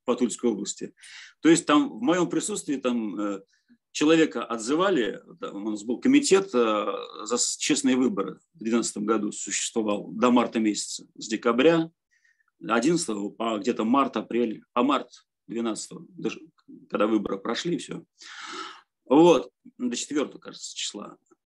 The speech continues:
И, и на моих глазах, значит, это, отзывали там кого-то за угол, э, проводили с ним беседы, могли домой приехать. То есть эти беседы нужны ли, были им так, при-,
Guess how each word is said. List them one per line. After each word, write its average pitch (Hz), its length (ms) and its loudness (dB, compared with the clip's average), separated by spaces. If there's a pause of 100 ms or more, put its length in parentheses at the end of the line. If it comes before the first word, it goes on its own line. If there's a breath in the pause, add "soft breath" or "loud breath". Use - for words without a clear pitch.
(320)
И, 175 240 8
и 143 320 0
на 135 300 -2
моих 170 200 2
глазах, 151 360 -2
значит, 131 260 -6
это, 113 460 -4
отзывали 131 580 0
там 113 220 -6
кого-то 147 340 -6
за 160 220 -2
угол, 151 520 -2
э, 107 320 -6
проводили 131 420 -2
с - 120 -6
ним 110 100 -6
беседы, 123 360 -2
могли 165 260 2
домой 147 320 2
приехать. 120 540 -6 (720 soft breath)
То - 60 -4
есть 190 120 2
эти 185 140 -2
беседы 165 400 2
нужны 143 260 2
ли, 139 220 0
были 139 300 4
им 117 160 0
так, 127 180 -4 (180)
при-, 151 180 -2